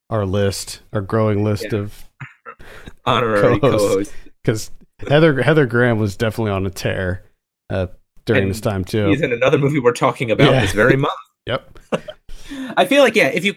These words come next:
Speaker 2: show up twice in a month, you're automatically, like, uh, what, <laughs> one of our
Speaker 1: I think, I don't know about Heather Graham, though, because I feel like she really hit her stride in, like, the early aughts. Like, she just missed the nineties cutoff. Like,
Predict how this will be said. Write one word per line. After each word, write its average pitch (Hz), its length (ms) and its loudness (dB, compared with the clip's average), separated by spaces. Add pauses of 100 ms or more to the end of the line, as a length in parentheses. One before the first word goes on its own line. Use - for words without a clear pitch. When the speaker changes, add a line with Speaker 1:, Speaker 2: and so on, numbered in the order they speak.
(100)
Speaker 2:
show 240 240 4
up 233 120 -2
twice 180 300 0
in 165 80 0
a 143 60 -2
month, 135 260 -2
you're 120 160 0
automatically, 104 840 0 (420)
like, 107 320 0 (340)
uh, 104 280 -2 (340)
what, 175 320 2 (200)
<laughs> 131 180 -6
one 131 220 0
of 107 120 -2
our 101 80 -2
Speaker 1:
I 202 100 6
think, - 280 -2 (280)
I 202 120 -2
don't 269 160 0
know 185 140 2
about 135 220 2
Heather 123 200 2
Graham, 110 300 -2
though, 107 100 -2
because 113 280 -2
I 135 60 4
feel 240 200 -2
like 208 140 4
she - 200 -2
really 123 320 2
hit 113 180 -4
her 113 160 -4
stride 110 460 -2
in, 104 120 -2
like, 98 140 -4
the 101 100 -8
early 104 320 -6
aughts. 107 560 -4
Like, 120 260 -4 (340)
she 233 260 -2
just 127 380 0
missed 113 640 -6
the - 80 -2
nineties 113 560 -4
cutoff. 120 560 0
Like, 107 320 -4